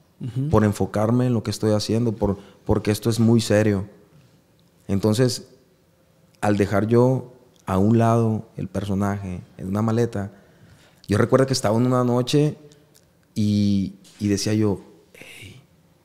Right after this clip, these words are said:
Speaker 2: tengo un mes que no soy el chango, tengo un mes que no me pongo el disfraz,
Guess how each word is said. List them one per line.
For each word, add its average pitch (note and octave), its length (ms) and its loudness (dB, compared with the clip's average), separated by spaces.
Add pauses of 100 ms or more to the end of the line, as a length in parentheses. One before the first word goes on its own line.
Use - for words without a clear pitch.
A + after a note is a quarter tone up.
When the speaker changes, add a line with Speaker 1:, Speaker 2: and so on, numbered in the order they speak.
(760)
Speaker 2:
tengo F#2+ 260 -8
un G#2+ 180 -2
mes G2+ 440 -12 (1500)
que G2+ 120 -8
no F#2 160 -12
soy G#2 220 -10
el G2+ 160 -10
chango, A2+ 540 -8 (180)
tengo G2 220 -4
un A2+ 100 0
mes G#2+ 200 -4
que - 100 -10
no G#2 80 -4
me G#2 120 -4
pongo G#2 300 -8
el G#2 80 -8
disfraz, G2 640 -14